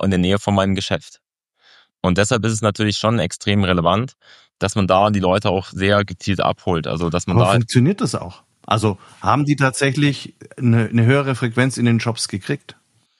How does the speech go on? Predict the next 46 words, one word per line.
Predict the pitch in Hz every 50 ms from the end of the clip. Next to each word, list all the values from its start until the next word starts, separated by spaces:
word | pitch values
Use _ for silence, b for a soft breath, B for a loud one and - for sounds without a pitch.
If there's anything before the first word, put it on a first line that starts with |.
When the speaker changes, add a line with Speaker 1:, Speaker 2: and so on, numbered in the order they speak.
| _ _
Speaker 1:
Da | - 113
ist | -
natürlich | - 143 120 131 120
dann | - 123 113
am | 107 101
Ende | 104 113
des | 120 -
Tages | - 113 107 92
super | 82 113 110 120 104
schwer | - - 98 92
zu | - -
messen, | 92 87 90 95 - - - -
äh, | 87 85 82
zu | - 87
messen. | 87 87 98 - - 80 76 - -
Da | 90 87
müsste | 92 104 - -
ich | 104
dann | - 98 92
wirklich | 95 98 - 101
nochmal | 101 92 92 87
ins | 85 85 -
Detail | - 85 - - 92 95 104
gehen, | 90 87 82
aber | 71 80 85 85 85 80
es | 80 - - - -
ist | - 85 -
schon | - - 104 107 117 113
irgendwo, | 80 85 104 101 98 104 101 101 101 101 b b b b b b b b b _ _ _ - - - _ _ _ _ _ _ _ _ _ _ _ _ _ _ _
man | - 92 95 98
muss | 95 76 78 98 113 135 -
dann | - 123 123 127
halt | 123 120 -
die | - 101
nächste | 98 113 123 - -
Strategie | - - 120 113 110 107 107 113 117 120
fahren, | 113 - - 110 113 113 117
dass | 107 104 101 -
man | 107 101
wirklich | 98 107 - - 107
auch | 95 101
diese | - 98 92
ganzen | 90 95 95 104 - 101
Offline-Käufe | 50 - 117 - - 110 92 92 87 76 - - - 110 92 107 - - 101
tracken | - - - 95 98 110 - - 85
kann. | - - 78 73 76 78